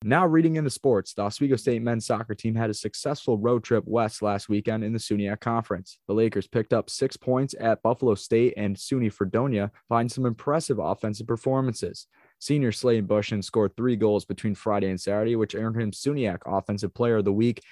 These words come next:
and Oswego State Athlete of the Week. This weekend, the alumni come to town as the Lakers battle suny Brockport this evening and Geneseo tomorrow afternoon.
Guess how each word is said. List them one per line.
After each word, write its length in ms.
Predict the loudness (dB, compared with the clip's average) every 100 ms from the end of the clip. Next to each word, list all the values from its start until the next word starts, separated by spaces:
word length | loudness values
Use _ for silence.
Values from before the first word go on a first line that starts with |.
| -6 -2
and 100 | 0
Oswego 420 | 0 2 4 2
State 280 | 2 0 2
Athlete 380 | -2 -2 0
of 100 | 2
the 60 | 2
Week. 240 | 0 -2 _ _ _ _ _ 0
This 180 | 2
weekend, 340 | 4 2 2 2
the 60 |
alumni 380 | 4 4 2 -2
come 220 | 0 -2
to 60 | -2
town 260 | -2 -2 -2
as 120 | 0
the 60 |
Lakers 320 | 0 2 0 0
battle 260 | 2 2
suny 300 | 0 0 0
Brockport 600 | 2 0 0 4 4 4
this 240 | 0 -4 -8
evening 380 | -4 -2 0 -2
and 160 | -2 0
Geneseo 480 | 0 0 -2 0 0
tomorrow 400 | 0 -2 0 -2
afternoon. 540 | -2 -2 0 -2